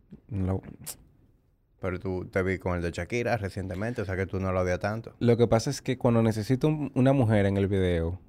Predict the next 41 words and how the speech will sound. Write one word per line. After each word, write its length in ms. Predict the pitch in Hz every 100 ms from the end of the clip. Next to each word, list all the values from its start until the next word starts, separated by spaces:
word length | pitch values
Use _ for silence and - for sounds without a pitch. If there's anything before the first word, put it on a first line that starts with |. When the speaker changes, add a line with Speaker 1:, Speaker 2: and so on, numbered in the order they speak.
| -
Speaker 1:
la 120 | 101
mujer 260 | 104 104 113
no 120 | 123
está 160 | 120
disponible. 640 | 123 120 120 117 123 92 87 - - -
Speaker 2:
Bueno. 220 | - - 117
Speaker 1:
"Ey, 160 | 160
fulana, 440 | 139 147 160 139 117
¿tú 100 | -
puedes 220 | 147 151
venir 160 | 160 165
a 20 |
grabar?" 360 | 160 156 104 92
"No." 380 | 98 92 87 -
"¿Y 100 | 120 117
tú 200 | 147 160
puedes 180 | 151 156
venir 140 | 156
a 40 |
grabar?" 280 | 160 147 110
"No." 240 | 107 98 95
"¿Y 120 | 107
tú?" 280 | 104 147 165
"No." 280 | 120 98 95 _ _ _
La 100 | 101
maldita 440 | 95 98 110 113 110
peluca, 400 | 107 92 87 95
ok. 120 | 98
Speaker 2:
Bueno, 460 | 90 87 - - -
por 200 | 98 90
eso 140 | 87
era 140 | 98 95
que 80 | 98
nosotros 340 | 90 90 90
lo 80 | 95
hacíamos 400 | 95 113 107 101
también, 320 | 113 123 120
porque 260 | - - - - _
éramos 340 | - 90 98 98
cuatro 300 | 107 101 107
socios. 420 | - 135 120 131